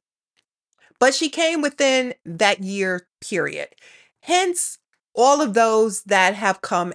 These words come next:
after her. Now, Cassie has reopened Pandora's box. Not only Pandora's box for Diddy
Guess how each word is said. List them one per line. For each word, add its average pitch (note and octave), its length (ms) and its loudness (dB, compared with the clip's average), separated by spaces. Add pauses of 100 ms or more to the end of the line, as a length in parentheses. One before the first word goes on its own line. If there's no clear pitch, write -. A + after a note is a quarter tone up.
after G#3 400 0
her. - 240 -14 (340)
Now, A#3+ 300 2
Cassie A#3+ 840 -4 (160)
has A3 280 -2
reopened F#3+ 680 0 (120)
Pandora's E3 580 -2
box. - 640 -10 (1160)
Not E4+ 320 2
only E4+ 300 2
Pandora's G#3+ 600 0
box E3+ 440 0
for E3 340 -2
Diddy F#3 640 -4